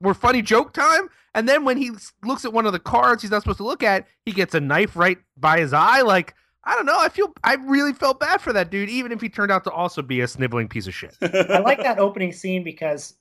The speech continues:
Speaker 3: like, Santo's boys, they drive up to his house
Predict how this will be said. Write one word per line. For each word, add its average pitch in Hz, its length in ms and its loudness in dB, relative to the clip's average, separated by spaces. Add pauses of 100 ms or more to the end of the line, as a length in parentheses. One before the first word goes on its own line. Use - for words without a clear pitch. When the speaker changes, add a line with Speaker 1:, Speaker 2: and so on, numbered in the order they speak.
Speaker 3:
like, 147 240 -4 (160)
Santo's 170 960 -2
boys, 135 840 -6
they 131 160 -4
drive 147 380 0
up 147 220 -4
to 143 100 -10
his 127 180 -6
house 139 500 -4